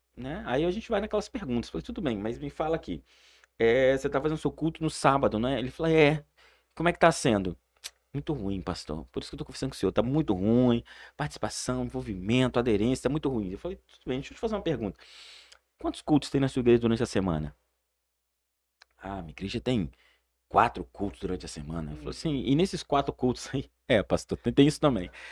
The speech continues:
Speaker 1: Eu falei com ele, "Rapaz, nem eu."
Speaker 2: Só faz culto.
Speaker 1: Eu falava com ele assim, "Nem eu, nem." Eu falei com ele, eu vou ser muito sincero, "Nem eu, sendo membro dessa igreja, viria em todos eles."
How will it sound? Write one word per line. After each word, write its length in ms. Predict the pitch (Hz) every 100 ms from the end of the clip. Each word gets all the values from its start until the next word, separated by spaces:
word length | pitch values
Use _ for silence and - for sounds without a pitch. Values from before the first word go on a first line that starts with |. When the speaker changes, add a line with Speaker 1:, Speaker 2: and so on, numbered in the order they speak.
| - -
Speaker 1:
Eu 80 | 117
falei 100 | 143
com 80 | 147
ele, 80 |
"Rapaz, 260 | 143 - 151
nem 240 | 131 240 269
eu." 200 | 196 254
Speaker 2:
Só 140 | -
faz 320 | - 147 - -
culto. 220 | - - -
Speaker 1:
Eu 140 | 120 135
falava 240 | 151 165
com 140 | - 175
ele 80 | 190
assim, 180 | 180 156
"Nem 180 | 190 254
eu, 100 | 208 208 -
nem." 220 | 180 226
Eu 200 | 175 175
falei 220 | 160 175 190
com 100 | 359
ele, 140 | 196 123
eu 60 |
vou 280 | 117 101 98
ser 120 | - 117
muito 120 | 156
sincero, 240 | - 160
"Nem 300 | 131 160 277
eu, 100 | 196
sendo 180 | 175 156
membro 140 | 156 156
dessa 160 | 151 135
igreja, 240 | 139 170
viria 160 | 175 185
em 40 |
todos 280 | 196 202 175
eles." 360 | 127 101 95